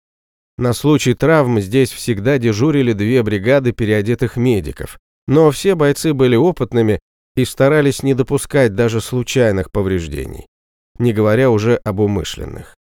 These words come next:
На этот раз вроде бы обошлось без серьёзных увечий. Так, несколько пропущенных ударов по голове и телу, синяки и лёгкие сотрясения. Даже никто не потерял сознание. Теперь по плану был час отдыха,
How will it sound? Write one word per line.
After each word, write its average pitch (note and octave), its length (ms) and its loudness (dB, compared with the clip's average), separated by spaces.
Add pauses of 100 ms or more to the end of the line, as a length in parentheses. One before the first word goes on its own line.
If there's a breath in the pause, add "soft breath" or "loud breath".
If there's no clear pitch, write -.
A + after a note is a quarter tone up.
(400)
На E3+ 200 2
этот D#3+ 240 0
раз D#3 220 2
вроде C3+ 300 2
бы A2+ 120 2
обошлось A2+ 480 0
без G#2 180 -2
серьёзных A2 560 0
увечий. F#2+ 540 -4 (180)
Так, C3 360 0 (200)
несколько C3+ 480 0
пропущенных A2 680 -2
ударов A#2 500 0
по G2+ 120 -4
голове G2 420 0
и E2 40 -8
телу, D3 400 0 (300)
синяки A#2+ 600 0
и A2 40 2
лёгкие A2 400 -2
сотрясения. G2+ 800 -8 (380)
Даже C#3+ 280 2
никто A#2+ 360 0
не A2 100 2
потерял F#2 400 -4
сознание. - 640 -8 (420)
Теперь C3 420 0
по A#2+ 180 0
плану A#2+ 480 0
был G#2+ 240 -2
час - 360 -6
отдыха, G#2+ 500 -2